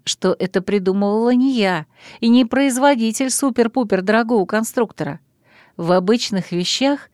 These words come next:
ребенок сам находит полезные для себя свойства. К слову, я никогда не занимала ребенка специально, например, чтобы убраться или приготовить. В год и семь дочка вытирала мне посуду.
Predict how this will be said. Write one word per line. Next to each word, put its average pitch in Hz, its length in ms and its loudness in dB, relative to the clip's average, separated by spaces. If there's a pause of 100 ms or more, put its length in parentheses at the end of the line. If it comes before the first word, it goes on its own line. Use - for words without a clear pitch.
(280)
ребенок 233 580 0
сам 254 480 0
находит 240 540 0
полезные 196 580 0
для 165 160 -4
себя 170 320 -2
свойства. 147 640 -8 (1000)
К - 60 -14
слову, 196 580 2
я 196 260 2
никогда 214 480 0
не 160 140 -2
занимала 180 500 0
ребенка 208 380 -2
специально, 151 720 -4 (260)
например, 196 380 0
чтобы 190 280 -2
убраться 202 440 0
или 196 100 0
приготовить. 202 720 -4 (380)
В 196 100 -2
год 262 220 0
и 247 60 2
семь 294 240 0
дочка 226 320 0
вытирала 208 440 2
мне 180 160 -2
посуду. 147 580 -4